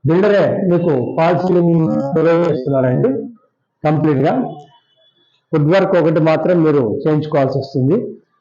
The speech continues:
కిచెన్ కూడా, ప్లాట్ఫామ్ కూడా చాలా స్పేషియస్గా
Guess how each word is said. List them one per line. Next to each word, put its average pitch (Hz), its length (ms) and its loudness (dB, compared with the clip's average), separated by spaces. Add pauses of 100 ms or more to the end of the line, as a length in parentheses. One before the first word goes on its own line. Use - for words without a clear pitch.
(380)
కిచెన్ 175 340 0
కూడా, 175 140 4 (260)
ప్లాట్ఫామ్ 165 520 2
కూడా 160 140 4 (100)
చాలా 151 200 2 (100)
స్పేషియస్గా 165 680 0